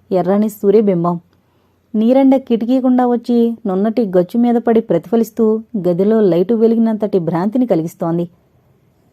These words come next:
వాచివైపు చూశాను. ఆరు కావస్తోంది గంట. అబ్బా, ఎంతసేపు నిద్రపోయాను? పడక మీద నుండి లేస్తూ అనుకున్నాను. అంతలో రజని వచ్చింది. "ఐదు గంటలప్పుడు వచ్చాను, నువ్వు మంచి నిద్రలో ఉన్నావు, లేపలేదు."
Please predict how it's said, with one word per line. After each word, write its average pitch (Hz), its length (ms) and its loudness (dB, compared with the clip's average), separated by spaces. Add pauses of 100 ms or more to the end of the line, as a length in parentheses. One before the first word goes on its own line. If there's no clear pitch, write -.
(220)
వాచివైపు 208 640 0
చూశాను. 175 380 -4 (220)
ఆరు 185 240 0
కావస్తోంది 196 640 -2
గంట. 160 260 -2 (680)
అబ్బా, 170 400 -2 (200)
ఎంతసేపు 202 480 -4
నిద్రపోయాను? 226 680 0 (600)
పడక 202 240 0
మీద 262 240 2
నుండి 262 240 2
లేస్తూ 190 420 0
అనుకున్నాను. 170 520 -2 (1000)
అంతలో 190 420 2
రజని 196 360 0
వచ్చింది. 165 440 -4 (500)
"ఐదు 185 220 2
గంటలప్పుడు 180 420 -2
వచ్చాను, 185 320 -2 (280)
నువ్వు 185 100 0
మంచి 175 260 -2
నిద్రలో 160 380 -2
ఉన్నావు, 160 340 0 (140)
లేపలేదు." 170 540 -2